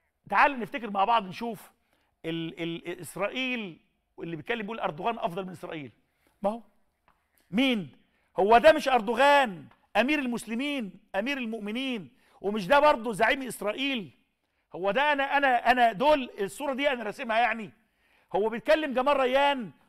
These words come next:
بيقول إنه أردوغان خليفة المسلمين وزعيم المسلمين، واحتلاله لأراضينا أفضل ألف مرة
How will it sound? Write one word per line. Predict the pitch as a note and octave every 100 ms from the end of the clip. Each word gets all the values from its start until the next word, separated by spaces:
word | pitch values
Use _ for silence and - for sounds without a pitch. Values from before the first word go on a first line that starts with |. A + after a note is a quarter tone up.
| -
بيقول | F3+ B3 D4+ C4+
إنه | B3 A3+ A#3 A#3
أردوغان | G#3+ A3 C4+ C#4
خليفة | - A3 C4 G#3+
المسلمين | A3+ A3+ - B3 C4+ A3
وزعيم | G3 F3+ A#3 C4+
المسلمين، | A#3+ A#3 A3+ C4 D4 A3+ _ _ _ _ F#3
واحتلاله | G#3+ B3 - - A#3+ C4+ D#4 C#4+ G#3+
لأراضينا | A3 A#3 A3+ G#3 D4 D4 C4 C4
أفضل | C#4+ G3 A3+
ألف | C#4 B3+ A3+
مرة | B3+ C4+ C#4